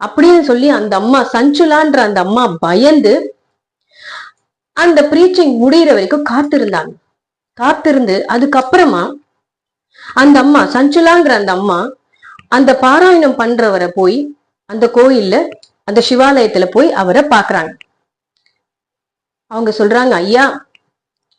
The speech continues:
நான் வந்து இந்த உலகியல்ல வாழ்ந்தவ, அறநெறி தெரியாது,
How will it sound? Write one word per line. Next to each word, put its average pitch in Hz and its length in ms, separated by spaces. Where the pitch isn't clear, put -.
நான் 214 300
வந்து 240 440
இந்த 220 220
உலகியல்ல 247 600
வாழ்ந்தவ, 220 560
அறநெறி 359 680
தெரியாது, 311 800